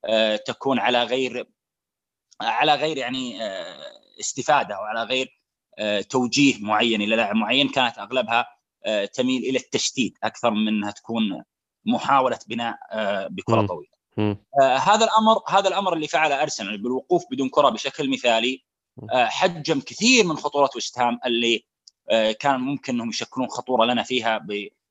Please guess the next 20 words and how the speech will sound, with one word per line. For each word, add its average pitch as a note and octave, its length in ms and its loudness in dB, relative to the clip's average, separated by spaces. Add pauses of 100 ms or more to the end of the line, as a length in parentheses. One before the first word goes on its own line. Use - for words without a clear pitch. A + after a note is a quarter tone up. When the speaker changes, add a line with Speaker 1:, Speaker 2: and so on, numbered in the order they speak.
Speaker 1:
بتواجد B2 380 4
سوشيك D#3 460 -2
وبتواجد، A2 640 0 (460)
آه، A2 240 2
أنطونيو D3+ 800 2
للاستفادة B2 720 0
من A#2+ 100 -4
الكرات B2 360 0
الطويلة C3+ 440 -2
وتحضيرها A#2 500 -2
للقادمين A#2+ 440 0
من A#2+ 80 0
الخلف، A#2 340 -2
سواء A2 360 0
فورناليس C#3 600 2
أو G2+ 180 -8
لانزيني B2+ 560 -4
أو G#2+ 100 -6
حتى - 280 -4
في A2+ 220 -4